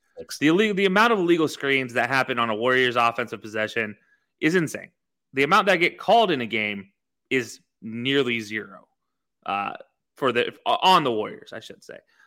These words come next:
Speaker 2: Um, Kayvon Looney is the only one I've seen get really called, and they're because, because they're so egregious, it's ridiculous. And God forbid they call one on Draymond Green. It's almost like you just ended the world. And the amount of stuff that Draymond Green gets to talk to refs without getting a technical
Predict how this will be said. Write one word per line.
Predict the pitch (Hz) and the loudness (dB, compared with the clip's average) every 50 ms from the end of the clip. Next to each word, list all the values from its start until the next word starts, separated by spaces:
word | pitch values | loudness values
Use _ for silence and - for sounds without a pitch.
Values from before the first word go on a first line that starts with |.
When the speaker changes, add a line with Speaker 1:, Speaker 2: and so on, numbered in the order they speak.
| _ _ | _ _
Speaker 2:
Um, | 120 123 120 113 - | 0 2 2 0 2
Kayvon | - 185 180 165 147 143 143 | 4 4 6 6 4 2 2
Looney | 143 139 131 | 0 -2 -2
is | 113 107 | -4 -6
the | 117 104 | -6 -4
only | 123 131 127 123 | -4 -2 -2 0
one | 123 120 | 0 0
I've | 110 113 110 | 0 -2 -2
seen | - 123 110 107 | -4 -6 -6 -2
get | 110 120 - - | -2 -2 -2 -2
really | 120 123 120 110 104 | 0 0 0 0 -2
called, | - - 143 131 127 117 | 0 2 4 6 6 4
and | 117 117 | 2 0
they're | 120 117 113 | -2 -2 -2
because, | 117 110 - 123 117 110 107 131 131 - - | -2 -2 -2 -2 -2 -2 -6 -10 -10 -10 -12
because | 131 127 120 131 120 | -14 -4 -2 -2 -2
they're | 117 120 113 | -2 -4 -2
so | - 135 123 | 0 0 0
egregious, | 110 101 113 127 127 120 113 107 104 - | 0 0 -2 -4 -4 -2 -4 -6 -6 -10
it's | 101 - - | -14 -14 -8
ridiculous. | 104 120 120 117 - 113 110 110 107 - _ _ _ _ _ _ _ _ | -2 -2 -2 -2 -2 -2 -2 -2 -4 -6 _ _ _ _ _ _ _ _
And | - 131 127 117 | -6 -6 -6 -2
God | 110 151 156 156 151 | 2 4 4 4 4
forbid | 143 143 156 147 | 4 2 2 4
they | 131 120 | 4 2
call | - 139 131 127 | 2 2 2 2
one | 123 120 117 | 2 0 -2
on | 117 117 | 0 0
Draymond | 123 123 120 113 110 98 | 0 0 0 -2 -4 -2
Green. | 117 127 135 127 117 113 | -2 -2 0 0 -2 -2
It's | 110 - - | -4 -4 -6
almost | 120 120 113 107 - | -6 -6 -4 -2 -2
like | 113 110 107 - | -2 -2 -2 -4
you | 120 120 113 | -10 -10 -8
just | 113 113 113 | -8 -8 -6
ended | 110 117 117 104 | -6 -6 -6 -6
the | 104 | -6
world. | 98 113 139 139 120 107 104 - _ _ _ _ _ _ _ _ _ _ | -2 2 2 4 4 4 0 -2 _ _ _ _ _ _ _ _ _ _
And | - 143 170 | 0 2 4
the | 208 | 4
amount | 214 233 285 311 320 | 4 4 2 2 2
of | 285 196 | 2 0
stuff | - - - 214 208 196 180 - - - _ | 0 -4 -2 0 0 0 0 -2 -10 -4 _
that | 147 127 - - | 0 0 0 0
Draymond | 127 143 156 160 156 143 135 | 0 0 2 2 2 0 0
Green | 117 131 139 127 113 | 0 -2 -2 -2 -2
gets | 110 131 139 - | -2 -2 -2 -2
to | - 110 | -4 -4
talk | - - 127 135 139 | -2 2 0 0 0
to | - 104 | -2 -4
refs | 101 110 123 131 135 - | -2 0 0 0 0 -2
without | - 117 117 117 107 | -4 -4 -4 -2 -2
getting | 123 120 104 | -4 -4 -4
a | 104 - | -6 -2
technical | - 135 120 - 107 101 - 104 104 - | 0 0 0 0 -4 -12 -14 -16 -16 -16